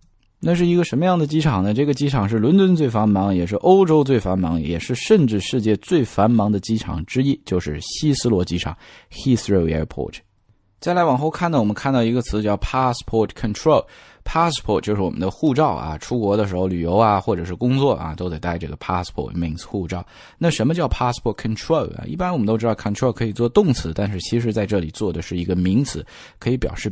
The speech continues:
边境管理或者边境控制。所以passport control翻成中文呢，我们有的时候可以把它翻成叫入境管理处啊，或者是入境管理局啊，passport control。再来往下看啊，left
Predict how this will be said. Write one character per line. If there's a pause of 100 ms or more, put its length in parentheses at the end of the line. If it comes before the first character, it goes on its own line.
边
境
管
理
或
者
边
境
控
制。
所
以
passport
control (260)
翻
成
中
文
呢，
我
们
有
的
时
候
可
以
把
它
翻
成
叫 (140)
入
境
管
理
处
啊，
或
者
是
入
境
管
理
局
啊，
passport
control。 (480)
再
来
往
下
看
啊，
left